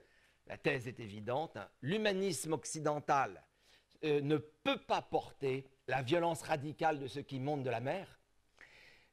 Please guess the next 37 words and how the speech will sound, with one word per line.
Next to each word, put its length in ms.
euh, 220
ce 140
que 420
aussi, 580
euh, 420
Vico 320
appelle 420
l'orque 520
de 100
la 120
mer, 220
en 100
italien 380
l'orca 580
della, 280
del 180
mare. 300
Donc, 260
ne 140
peut 100
pas 260
supporter, 960
euh, 180
la 120
monstruosité 760
qui, 320
euh, 280
monte 340
de 80
la 120
mer. 300
Et 80
le 120
vrai 420
héros, 400
c'est 160
pas 320